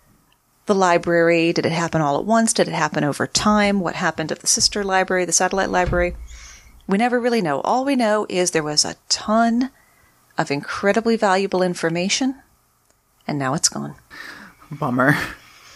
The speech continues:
Speaker 1: Yeah.
Speaker 2: I, I, I, so I f-, feel like in, with so many voices blaming each other, I'm,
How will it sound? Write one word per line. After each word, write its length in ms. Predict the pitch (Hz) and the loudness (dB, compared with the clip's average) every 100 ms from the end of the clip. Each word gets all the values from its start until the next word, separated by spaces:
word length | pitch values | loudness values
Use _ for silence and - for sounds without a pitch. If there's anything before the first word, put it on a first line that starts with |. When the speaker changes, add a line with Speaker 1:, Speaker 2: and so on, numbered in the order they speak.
| - - - - - | -20 -16 -12 -12 -10
Speaker 1:
Yeah. 220 | - 139 - | -8 -8 -6
Speaker 2:
I, 100 | 196 - - | -8 -6 0
I, 540 | 208 214 214 202 156 - - - - - 196 | 4 4 4 2 -2 -8 -14 -14 -12 -10 -8
I, 200 | - 233 | -2 -2
so 560 | 226 - - - 233 220 | 0 -2 -2 -2 0 0
I 560 | 208 202 214 220 220 | 2 0 2 2 2
f-, 340 | 220 - - 185 170 | -2 -6 -18 -20 -20
feel 560 | 151 - 185 175 180 170 | -18 -6 0 2 2 2
like 500 | 147 139 143 143 - - | 4 4 4 0 -6 0
in, 720 | 160 151 147 151 156 170 151 | 2 2 -2 -4 -6 -2 0
with 180 | 175 | 0
so 240 | - - 156 | 0 -2 0
many 240 | 160 160 | 2 0
voices 560 | 139 131 135 - 147 139 | 2 0 0 0 0 0
blaming 480 | 131 131 131 147 156 | 0 0 2 2 2
each 180 | 151 | 0
other, 460 | 170 165 165 165 - | 0 0 2 0 0
I'm, 540 | 143 143 143 143 143 | 0 0 2 0 -2